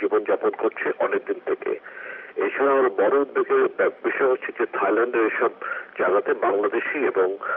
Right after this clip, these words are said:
রোহিঙ্গা বলে পরিচিত কিছু সংখ্যক লোকের গণকবরও পাওয়া গেছে। এটা থেকে আমরা যেটা বুঝতে পারছি যে বাংলাদেশ থেকে বিপুল সংখ্যক মানুষ সম্পদকে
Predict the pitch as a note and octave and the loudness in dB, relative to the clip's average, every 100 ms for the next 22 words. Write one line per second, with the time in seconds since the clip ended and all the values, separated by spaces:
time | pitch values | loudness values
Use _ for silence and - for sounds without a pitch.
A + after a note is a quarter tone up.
0 | - - A2+ A#2 - C3+ A2 - A2 - | -4 2 2 2 0 2 2 2 0 0
1 | - - - - - A2+ - - A2 G#2 | -2 -2 -2 -4 0 0 0 -2 0 0
2 | B2 - - - - - - G#4 - - | 0 0 2 2 2 2 4 4 4 2
3 | - - - - - - - - - - | 2 2 -2 -4 -6 -12 -16 -16 -18 -20
4 | - - A2+ - - - - - B2+ B2+ | -8 -2 2 2 2 -4 0 0 2 2
5 | - - A2 - - C3+ - - - - | 2 2 0 0 0 0 0 -4 -2 0
6 | D#2+ F2 - - - - - G#4 - - | 2 2 2 0 -2 -2 2 2 0 -10
7 | - - - G#2+ - C#3 D3 C3+ C3+ B2+ | -16 -10 -4 -2 0 0 0 0 0 -2
8 | - - - - - G#2 B2+ B2+ C#3 C#3 | -6 -20 -20 -18 -4 2 4 2 0 0
9 | - - - - | 0 -2 -2 -2